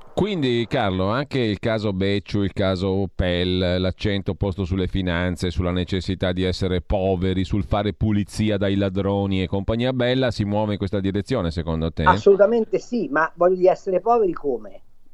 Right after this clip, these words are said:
Speaker 1: Eh, appunto.
Speaker 2: Allora, c'è una stima fatta da re, che è un gruppo internazionale di real estate, cioè di, di investimenti immobiliari,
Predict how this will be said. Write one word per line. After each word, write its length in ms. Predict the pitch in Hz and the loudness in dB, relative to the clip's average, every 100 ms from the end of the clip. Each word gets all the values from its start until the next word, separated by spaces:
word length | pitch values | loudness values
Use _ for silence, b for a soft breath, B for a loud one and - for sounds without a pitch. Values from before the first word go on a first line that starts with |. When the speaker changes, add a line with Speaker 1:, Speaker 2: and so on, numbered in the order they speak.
| - | -4
Speaker 1:
Eh, 240 | 92 69 - - - - - - - | -2 -2 -8 -20 -18 -18 -18 -18 -6
appunto. 440 | - - 95 76 - | -6 -2 -2 0 4
Speaker 2:
Allora, 240 | 202 165 | 4 2
c'è 160 | - 220 | 0 -4
una 180 | 202 | -2
stima 380 | 170 - 220 165 | -8 -8 -4 -4
fatta 400 | 147 196 185 - | 0 0 0 -2
da 220 | 151 170 | -2 0
re, 560 | 147 151 165 135 165 143 | 0 0 0 2 -2 -2
che 120 | - | 0
è 40 | 143 | -2
un 220 | 135 131 | -2 -10
gruppo 560 | 156 185 _ 147 143 135 | -8 -10 _ -2 0 -2
internazionale 880 | 131 143 151 - - 156 175 165 143 | -2 -2 -2 -4 -4 0 2 4 2
di 340 | 135 135 127 - | 0 -4 -6 0
real 360 | 139 165 147 | 4 8 8
estate, 520 | 135 - 160 127 - 120 | 6 2 4 4 2 0
cioè 160 | 131 | 2
di, 160 | 120 120 | 2 -2
di 140 | 120 | -4
investimenti 680 | 123 123 131 - 143 151 - | -4 0 0 2 4 4 4
immobiliari, 680 | 135 139 143 147 113 104 143 | 2 2 4 6 6 6 2